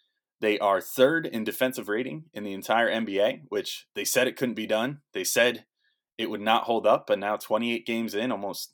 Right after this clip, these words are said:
halfway through the season, they are still third in the league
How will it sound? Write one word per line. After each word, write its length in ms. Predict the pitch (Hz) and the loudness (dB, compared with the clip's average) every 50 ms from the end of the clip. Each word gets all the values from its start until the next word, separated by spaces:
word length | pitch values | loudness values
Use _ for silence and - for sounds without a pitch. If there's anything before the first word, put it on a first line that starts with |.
| _ - | _ -4
halfway 360 | - 98 - - 107 101 92 | -2 -2 -2 -2 -4 -4 -4
through 160 | - 107 92 | -6 -8 -10
the 80 | 95 - | -8 -8
season, 340 | - 92 101 110 113 113 | -8 -8 -8 -10 -10 -12
they 100 | 95 95 | -12 -12
are 100 | 92 90 | -14 -14
still 260 | - - - - 98 92 | -14 -10 -6 -6 -6 -6
third 480 | - - - - 98 98 107 120 117 - | -6 -6 -4 -2 -2 0 -2 -2 -4 -6
in 80 | 101 101 | -10 -10
the 80 | 95 92 | -10 -8
league 340 | 92 98 104 107 110 - | -8 -8 -8 -10 -10 -14